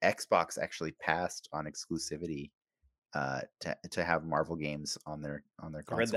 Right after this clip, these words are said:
Speaker 1: consoles. Yeah, that's awkward. That's awkward.
Speaker 2: They messed
Speaker 1: But,
Speaker 2: up.
Speaker 1: um, yeah, and so now Marvel's got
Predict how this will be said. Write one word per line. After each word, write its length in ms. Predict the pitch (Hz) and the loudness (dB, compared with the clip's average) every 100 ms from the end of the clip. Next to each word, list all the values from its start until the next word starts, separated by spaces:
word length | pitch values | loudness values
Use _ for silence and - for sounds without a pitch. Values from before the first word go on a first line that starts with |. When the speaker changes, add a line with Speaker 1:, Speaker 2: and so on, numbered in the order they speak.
| 101 | 2
Speaker 1:
consoles. 180 | - - - _ _ _ _ _ | 2 -8 -20 _ _ _ _ _
Yeah, 580 | 85 98 110 101 87 78 - - | 2 8 8 8 8 4 0 -4
that's 200 | 104 - | 0 6
awkward. 520 | 73 90 71 73 - - | 6 6 2 0 -2 -10
That's 200 | 85 - | -6 -2
awkward. 380 | 87 - 80 76 _ _ _ _ _ - | -2 -2 -6 -6 _ _ _ _ _ 6
Speaker 2:
They 140 | 123 | 8
messed 220 | 151 113 - | 8 6 10
Speaker 1:
But, 200 | 117 - | 10 10
Speaker 2:
up. 100 | 87 85 | 4 2
Speaker 1:
um, 80 | 71 - - - - | 0 -10 -20 -18 -12
yeah, 500 | - 107 120 110 90 - | 0 4 10 10 10 8
and 140 | 92 95 | 4 4
so 140 | 101 | 6
now 400 | 95 101 110 110 - - - | 8 10 10 8 2 -18 6
Marvel's 420 | 95 107 107 107 | 12 12 12 10
got 360 | - 101 95 | 12 12 12